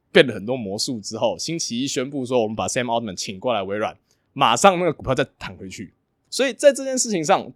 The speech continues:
最简单、最直白的，就是 Satya 透过请的这些一连串的动作，在一个周末之内就拯救了微软原本下去的股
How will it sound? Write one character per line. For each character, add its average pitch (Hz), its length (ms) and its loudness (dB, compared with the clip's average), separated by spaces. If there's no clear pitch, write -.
最 247 220 2
简 92 240 -6
单、 139 220 -2
最 156 140 2
直 113 320 -8
白 92 240 -4
的， 92 120 -10
就 123 120 -12
是 143 220 -8
Satya 147 500 2
透 131 160 -2
过 120 200 -2
请 82 400 -8
的 87 120 -20
这 120 160 -12
些 143 120 -14
一 127 120 -4
连 113 120 -4
串 123 160 -8
的 104 60 -8
动 92 260 -8
作， - 220 -10
在 - 180 -6
一 139 120 -6
个 160 120 2
周 139 240 2
末 139 180 -4
之 117 160 -8
内 120 100 -6
就 127 100 -8
拯 85 300 -10
救 117 140 -6
了 101 100 -4
微 92 160 -6
软 98 180 -4
原 104 120 -8
本 113 140 -6
下 127 160 -4
去 - 140 -10
的 98 60 -10
股 - 100 -20